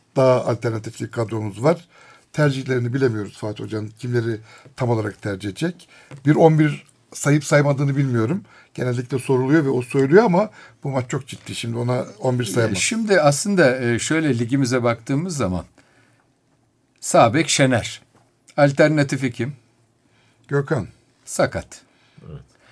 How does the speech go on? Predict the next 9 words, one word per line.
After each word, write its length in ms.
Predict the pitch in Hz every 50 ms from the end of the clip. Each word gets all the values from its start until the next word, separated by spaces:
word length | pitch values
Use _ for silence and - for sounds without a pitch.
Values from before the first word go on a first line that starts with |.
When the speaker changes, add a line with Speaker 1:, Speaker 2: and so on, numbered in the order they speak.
| - _ _
Speaker 2:
Sol 420 | - - - - 170 175 170 151 143
bek 280 | 165 175 170 - - -
Caner. 420 | - 160 151 151 147 131 113 - -
Speaker 3:
Evet. 100 | - - -
Speaker 2:
Alternatifi 760 | 151 143 143 135 - 156 143 139 139 131 123 - 120 113 107 95
kim? 200 | 110 131 151 147 - _ _ _ _ -
Hasan 300 | 139 120 - 135 113 98
Ali 180 | 92 104 113
Kaldırım. 460 | - 123 113 110 101 98 107 95 92